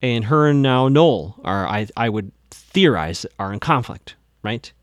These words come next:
'Cause she's had to get close to Hannah because she's out of the tech A group. So why would she do all this? I think, I think Mona is trying to unmask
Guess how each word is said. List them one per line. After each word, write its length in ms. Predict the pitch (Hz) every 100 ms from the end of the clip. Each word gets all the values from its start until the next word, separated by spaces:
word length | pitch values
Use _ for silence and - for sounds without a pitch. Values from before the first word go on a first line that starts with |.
| _ -
'Cause 100 | -
she's 160 | -
had 140 | 143 131
to 60 |
get 120 | 127
close 260 | - 131 123
to 100 | 127
Hannah 420 | - 269 131 139 - _ _ -
because 240 | 123 131
she's 200 | - 147
out 200 | 147 147
of 120 | 139
the 120 | 127 127
tech 380 | - 156 - - _ _ -
A 120 | 101
group. 320 | 87 113 165 _ _
So 440 | - 143 135 135 -
why 420 | 131 143 170 190
would 160 | 190 -
she 160 | 170
do 180 | 143 175
all 100 | 180
this? 160 | 185 -
I 100 | 151
think, 460 | - - 233 - - -
I 300 | 170 214 147
think 260 | - 82
Mona 340 | 107 143 165 165
is 140 | 143
trying 300 | - 139 135
to 240 | - 131 -
unmask 840 | 139 147 143 135 135 131 - -